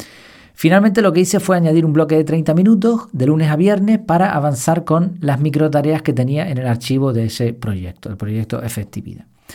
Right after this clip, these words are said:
Así seguía respetando el espíritu del reto, de algo diario, y también logrando un progreso constante. ¿Qué otras propuestas hubo? Pues hubo propuestas interesantes, por ejemplo, bueno, al principio hay que decir que hubo algo de confusión con lo de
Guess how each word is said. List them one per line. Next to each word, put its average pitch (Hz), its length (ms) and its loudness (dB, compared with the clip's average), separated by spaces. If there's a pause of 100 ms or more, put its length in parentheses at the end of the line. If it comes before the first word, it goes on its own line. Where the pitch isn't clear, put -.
(260)
Así 147 280 0
seguía 131 300 2
respetando 135 600 0
el 113 140 2
espíritu 127 440 -4
del 139 120 0
reto, 208 560 -2
de 107 300 -4
algo 117 260 0
diario, 202 560 2 (440)
y 165 100 0
también 170 280 2
logrando 156 360 2
un 139 60 -2
progreso 131 440 0
constante. - 580 -10 (920)
¿Qué 180 100 2
otras 214 200 2
propuestas 180 520 0
hubo? 156 400 2 (360)
Pues 135 220 0
hubo 208 300 4
propuestas 190 460 0
interesantes, 165 640 2
por 123 160 -2
ejemplo, 160 680 2
bueno, 156 180 2
al 120 80 0
principio 165 420 2
hay 175 100 0
que 175 100 0
decir 165 260 0
que 156 220 2
hubo 151 240 2
algo 147 180 2
de 143 100 2
confusión 143 520 -2
con 147 160 0
lo 131 80 2
de 120 360 2